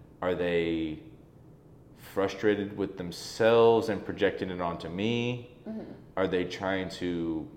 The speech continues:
Speaker 1: bring me down? Is it toxic?
Speaker 2: Mm-hmm.
Speaker 1: Are they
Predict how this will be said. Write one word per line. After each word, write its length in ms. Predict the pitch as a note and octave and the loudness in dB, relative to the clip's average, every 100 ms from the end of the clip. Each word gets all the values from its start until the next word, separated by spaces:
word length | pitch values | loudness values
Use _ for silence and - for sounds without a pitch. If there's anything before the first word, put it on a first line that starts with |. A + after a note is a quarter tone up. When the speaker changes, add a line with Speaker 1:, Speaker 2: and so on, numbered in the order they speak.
| - - - - | -20 -20 -20 -6
Speaker 1:
bring 180 | F2 F2 | -4 -4
me 100 | D#2+ | -2
down? 760 | F#2+ G#2 B2 B2+ B2+ B2+ B2 - | 2 4 4 2 0 -4 -8 -8
Is 140 | F2 | -8
it 120 | - | -8
toxic? 760 | - - - C3 A#2+ A#2+ - - | -4 -4 -2 0 0 0 -12 -14
Speaker 2:
Mm-hmm. 180 | G#3+ - - - - - | -12 -12 -16 -20 -8 -2
Speaker 1:
Are 220 | F2+ F2+ | 0 0
they 640 | F2+ F2+ F2 F2 E2 D#2+ | 2 2 2 0 -2 -6